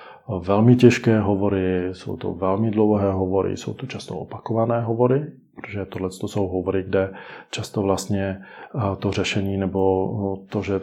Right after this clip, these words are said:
s tím klient začne něco dělat, nejde udělat na poprvé a ten klient potřebuje více, více podpory.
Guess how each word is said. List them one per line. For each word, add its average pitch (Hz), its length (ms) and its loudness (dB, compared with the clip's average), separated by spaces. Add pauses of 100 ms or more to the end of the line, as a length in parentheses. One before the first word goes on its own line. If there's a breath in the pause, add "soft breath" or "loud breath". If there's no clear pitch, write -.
(180)
s - 180 -16
tím 107 180 0
klient 101 360 2
začne 98 360 -2
něco 95 300 -4
dělat, 95 440 0 (420 loud breath)
nejde 98 360 2
udělat 95 360 2
na 92 100 0
poprvé 107 680 2
a 117 80 -2
ten 101 240 -8
klient 98 300 -4
potřebuje 98 440 -4
více, 104 540 -4
více 110 220 -8
podpory. 113 540 -4